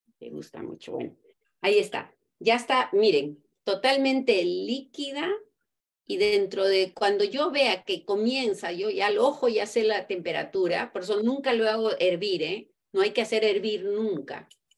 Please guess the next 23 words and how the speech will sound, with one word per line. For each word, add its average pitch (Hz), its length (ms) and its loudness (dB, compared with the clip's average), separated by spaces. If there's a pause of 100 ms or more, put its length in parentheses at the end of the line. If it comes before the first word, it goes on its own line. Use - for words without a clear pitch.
(480)
Por 185 120 0
eso 185 140 -2
es 220 140 -4
a 156 80 -8
fuego 254 400 2
lento 247 400 0
y 233 100 0
a 151 80 -2
baño 196 320 2
María. 175 460 -4
El 165 100 -6
baño 220 260 0
María, 240 380 4
ustedes 226 300 -2
saben 196 280 0
que 196 200 -2
es 208 180 -12 (340)
muy 233 240 0
suave, - 640 -8 (140)
¿no? 262 260 -4 (760)
Ahí - 260 -12
está. - 260 -12 (760)
Entonces, 180 480 -8